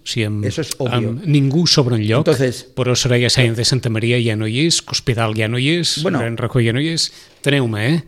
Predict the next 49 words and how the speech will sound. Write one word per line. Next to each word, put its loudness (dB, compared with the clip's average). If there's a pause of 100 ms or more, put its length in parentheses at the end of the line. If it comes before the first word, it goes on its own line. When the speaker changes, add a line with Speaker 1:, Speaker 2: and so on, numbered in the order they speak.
(320)
Speaker 1:
Que -4
en -4
política -2
ja 0
ho -8
sabeu, -2
que -4
de -6
sobrar 0
no 0
sobra 0
mai 2
ningú, 2
però 0
al -6
final -2
queden 0
els -4
que 0
queden. -2 (120)
Speaker 2:
Pero 4
mire, 4 (160)
Pedro 6
Sánchez, 2 (120)
mm, -6
no 6
Speaker 1:
No, 8
Speaker 2:
era 10
Speaker 1:
no, 8
Speaker 2:
y 4
Speaker 1:
ja, 6
Speaker 2:
está. 6
Speaker 1:
ja, 6
ja, 4
sí, 2
sí, 4
que -4
Speaker 2:
O -2
Speaker 1:
va 2
Speaker 2:
sea 6
Speaker 1:
marxar 4
Speaker 2:
que 8
Speaker 1:
amb 6
el -2
cotxe 2
a -2
fer 2
la 4
ruta. 0